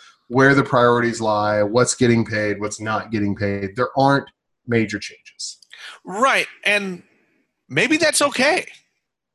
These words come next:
Speaker 2: I mean, I don't know that that's, I don't know that it's completely wrong yet,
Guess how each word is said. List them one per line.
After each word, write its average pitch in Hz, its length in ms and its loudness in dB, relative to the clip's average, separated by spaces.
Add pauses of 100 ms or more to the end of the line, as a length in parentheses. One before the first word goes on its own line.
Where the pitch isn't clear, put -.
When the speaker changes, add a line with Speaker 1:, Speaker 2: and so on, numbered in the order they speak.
(140)
Speaker 2:
I 180 40 0
mean, 185 120 2
I 233 100 2
don't 269 220 -2
know 208 180 2
that 190 140 -2
that's, 185 260 0 (100)
I 185 140 2
don't 233 180 0
know 185 160 2
that 160 140 0
it's 143 120 -2
completely 139 440 -6
wrong 127 840 -2 (840)
yet, 123 340 0